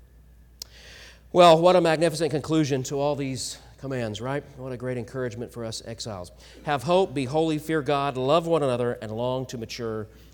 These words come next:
in the word." Let's pray that God would grant us obedience to these things.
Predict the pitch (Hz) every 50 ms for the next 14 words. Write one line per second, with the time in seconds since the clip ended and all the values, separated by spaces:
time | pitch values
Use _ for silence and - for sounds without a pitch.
0 | - - - 107 104 101 98 98 98 98 - - - - - - - - 101 98
1 | 101 95 90 87 85 98 113 117 - - - 131 117 117 113 92 87 117 113 110
2 | 110 107 110 95 117 117 117 113 107 - 110 92 98 139 151 165 156 147 - 156
3 | 151 147 135 - 160 151 151 156 151 -